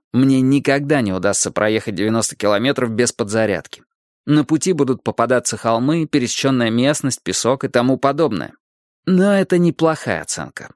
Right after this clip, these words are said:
Согласно ей, путь до Ареса четыре займет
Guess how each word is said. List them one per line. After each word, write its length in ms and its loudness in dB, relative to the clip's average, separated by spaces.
Согласно 580 2
ей, 300 2
путь 280 0
до 160 6
Ареса 280 2
четыре 400 0
займет 440 2